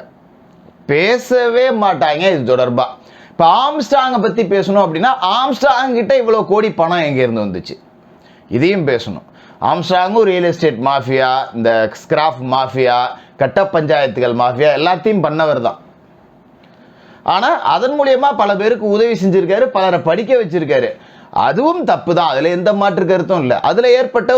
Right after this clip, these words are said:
ஏதோ ஒரு பஞ்சாயத்துல யாரோ ஒரு குரூப்பை அவரை போட்டு தள்ளிட்டாங்க. இல்ல இது மாதிரி இன்னும் பல விரோதிகள் அப்படிங்கிறவங்க ஆம்ஸ்ட்ராங் இருக்காங்க. நான் மேற் சொன்ன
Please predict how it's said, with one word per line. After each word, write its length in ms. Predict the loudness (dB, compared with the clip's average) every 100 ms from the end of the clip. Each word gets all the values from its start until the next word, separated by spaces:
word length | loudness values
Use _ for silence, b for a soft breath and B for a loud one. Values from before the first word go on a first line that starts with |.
| 2
ஏதோ 160 | 2 2
ஒரு 160 | 2
பஞ்சாயத்துல 580 | 0 0 0 0 0 2
யாரோ 260 | 2 2 2
ஒரு 140 | 0 -2
குரூப்பை 360 | 0 0 2
அவரை 240 | 2 2 0
போட்டு 300 | 0 -2 0
தள்ளிட்டாங்க. 520 | -2 -2 0 -2 -2 -2
இல்ல 160 | 2 2
இது 140 | 2
மாதிரி 200 | 0 0
இன்னும் 200 | 0 -2
பல 280 | 0 0 0
விரோதிகள் 540 | 0 0 2 2 0 0
அப்படிங்கிறவங்க 480 | -2 0 0 0 0
ஆம்ஸ்ட்ராங் 440 | -2 0 -2 0
இருக்காங்க. 340 | 0 0 -2 -6 B B B B
நான் 200 | -4 -2
மேற் 220 | 0 -2 2
சொன்ன 260 | 0 2